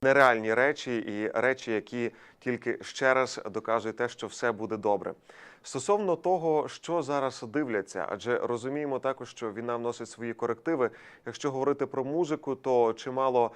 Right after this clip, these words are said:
так, композицій, які мали розважальний характер, зникли із плейлистів українців.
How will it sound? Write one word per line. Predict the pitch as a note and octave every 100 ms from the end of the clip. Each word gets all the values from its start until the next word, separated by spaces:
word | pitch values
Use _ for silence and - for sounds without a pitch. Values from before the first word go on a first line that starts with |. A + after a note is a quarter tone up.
| - -
так, | - B2 - A2 G2+
композицій, | B2 A#2 A#2+ C#3 - - -
які | - A#2
мали | A2+ A2+ A2+ A2
розважальний | - B2 A2+ C3 B2 A2+ G#2+
характер, | A#2+ B2 B2 B2 A#2 F#2
зникли | G2 C3 C#3 G#2+ G#2
із | A2 -
плейлистів | - B2+ A#2+ B2 B2 - A#2 E2
українців. | G2 A2+ A#2+ D#3 D3 C#3 A2+